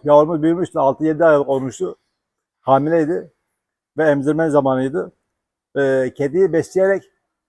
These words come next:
kendisine annelik yaptı. Büyüttü, bu, bu şekilde getirdi. Ve şu an, e, anne köpeğimiz yine hamile. Ve şu an gördüğünüz gibi yine emziriyor.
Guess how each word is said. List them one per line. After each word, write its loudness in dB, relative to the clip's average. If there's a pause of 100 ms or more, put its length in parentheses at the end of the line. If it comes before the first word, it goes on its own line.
(460)
kendisine 0
annelik 0
yaptı. -2 (240)
Büyüttü, -4
bu, -2
bu -4
şekilde -6
getirdi. -4 (760)
Ve 0
şu 2
an, 4 (840)
e, -4
anne 0 (220)
köpeğimiz 0
yine -2
hamile. -2 (640)
Ve 2
şu 0
an 4
gördüğünüz -2
gibi -6
yine -4
emziriyor. -6